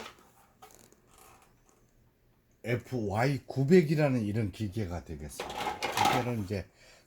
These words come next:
어, 사용자분께서 옷감이 밀리지 않고 기계가 뻑뻑하고 문제가 많이, 아,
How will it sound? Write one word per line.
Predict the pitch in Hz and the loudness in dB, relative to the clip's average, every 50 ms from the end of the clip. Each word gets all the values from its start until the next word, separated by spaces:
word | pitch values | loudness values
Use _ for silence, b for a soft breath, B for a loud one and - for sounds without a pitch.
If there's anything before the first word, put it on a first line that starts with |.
| B | B
어, | - 87 85 85 85 - - _ _ _ _ _ _ - | -6 -4 -4 -4 -6 -8 -12 _ _ _ _ _ _ -20
사용자분께서 | - - 98 107 113 113 110 104 98 113 101 85 101 95 - - - 127 107 - - 117 101 80 82 87 101 123 147 156 - - - - B B B B B B B B B B B B B B | -14 -8 -4 -2 -2 0 0 0 -2 -2 -4 -2 -2 -2 -2 0 0 -2 -2 -2 -4 -6 -6 -4 -4 -4 -4 -4 -4 -6 -6 -6 -6 -6 B B B B B B B B B B B B B B
옷감이 | 135 127 123 - 156 135 123 127 113 | -4 -4 -2 0 0 2 2 2 2
밀리지 | 92 104 104 107 113 107 107 117 | 2 2 2 2 0 0 -2 -2
않고 | 104 95 82 - - 98 | -4 -4 -4 -6 -4 -4
기계가 | 101 98 - 113 107 110 117 104 107 104 | -4 -4 -4 -8 -6 -4 -4 -4 -6 -6
뻑뻑하고 | - 135 123 - - 131 113 104 107 98 90 101 101 | -8 -10 -12 -10 -10 -10 -8 -6 -6 -6 -4 -4 -4
문제가 | 92 92 104 104 101 113 95 101 92 | -2 0 -2 -2 -2 -2 -4 -4 -4
많이, | 82 78 85 90 95 92 - b b b b b b b b b | -6 -6 -6 -6 -6 -6 -8 b b b b b b b b b
아, | - 82 80 80 78 78 | -10 -6 -6 -6 -6 -8